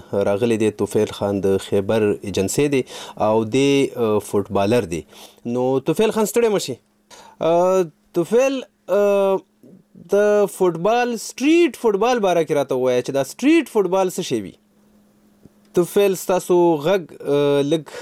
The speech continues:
خراب دی. اه، د توفیل غږ، اه، ماته نه راځي او زما خیال دی د انټرنیټ، اه، کنیکشن هم، اه، داسې دی چې پوره، اه، مضبوط نه دی. نو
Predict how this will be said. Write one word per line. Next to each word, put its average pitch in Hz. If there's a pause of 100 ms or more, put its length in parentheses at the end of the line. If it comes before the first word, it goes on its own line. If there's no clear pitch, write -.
(120)
خراب 151
دی. 151
اه، 127
د 120
توفیل 147
غږ، 160 (300)
اه، - (120)
ماته 117
نه 139
راځي 120 (540)
او 123
زما 139
خیال 139
دی 156
د 127
انټرنیټ، 135 (180)
اه، 113
کنیکشن 123
هم، 123 (380)
اه، 113
داسې 123
دی 139
چې 127 (100)
پوره، 127
اه، 107 (100)
مضبوط 113
نه 156
دی. 131 (380)
نو 131